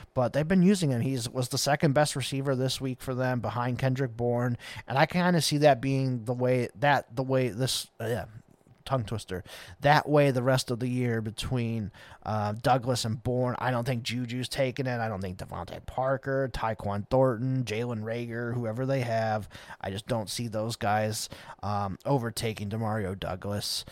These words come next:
and Kendrick Bourne at this point. Next guy up I wanna bring up is Jalen Hyatt. So I've been mentioning Jalen Hyatt here for a couple weeks.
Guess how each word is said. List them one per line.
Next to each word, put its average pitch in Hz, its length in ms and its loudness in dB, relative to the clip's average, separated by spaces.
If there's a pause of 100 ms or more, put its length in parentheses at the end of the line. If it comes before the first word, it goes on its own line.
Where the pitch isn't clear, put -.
(300)
and 104 640 -6
Kendrick 110 420 -6
Bourne 90 240 -4
at 90 120 -8
this - 180 -10
point. - 480 -14 (1400)
Next 160 240 0
guy 156 220 4
up 147 160 4
I 139 60 0
wanna 131 220 0
bring 127 400 0
up 131 320 2
is 123 360 -2
Jalen 127 420 -2
Hyatt. 120 340 0
So 120 120 -2
I've 117 100 0
been 120 160 0
mentioning 117 400 -2
Jalen 110 320 -4
Hyatt 107 300 -4
here 107 160 -4
for 101 160 -4
a 98 40 -4
couple 117 320 -4
weeks. 127 380 -6